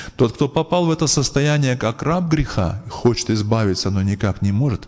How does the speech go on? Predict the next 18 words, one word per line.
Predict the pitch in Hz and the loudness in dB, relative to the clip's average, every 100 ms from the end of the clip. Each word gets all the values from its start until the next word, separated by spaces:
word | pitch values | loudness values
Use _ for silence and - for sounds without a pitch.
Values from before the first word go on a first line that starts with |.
| - | -10
это | 92 98 | -6 -4
совершенно | - 85 98 92 | -2 -2 -2 -2
другой | 107 110 117 | 0 0 0
вопрос. | 87 - - - - - - - - _ _ _ _ _ _ - - | -2 -6 -10 -10 -10 -12 -20 -20 -20 _ _ _ _ _ _ -20 -14
Понимаете? | 82 90 107 110 - - - - - | -6 0 0 0 -4 -14 -18 -16 -2
А | 113 | 2
есть | 127 127 | 4 2
момент, | 127 123 139 | 0 2 2
когда | 131 113 | 2 0
люди | 110 127 113 92 | 2 2 2 0
хотят | 87 104 - 147 151 | -4 -6 2 2 2
избавиться, | 110 104 98 92 92 - 90 | 0 2 2 2 0 -4 -6
боятся, | 95 104 110 123 110 - - 90 - - - | -6 -2 0 2 0 0 -2 -2 -8 -18 -4
сами | 101 110 120 104 | 0 2 2 2
не | 104 | 2
знают, | 98 110 95 | 2 2 0
чего | - - 107 98 | 0 0 0 2
боятся. | 90 107 101 90 - | 0 0 -4 -4 -6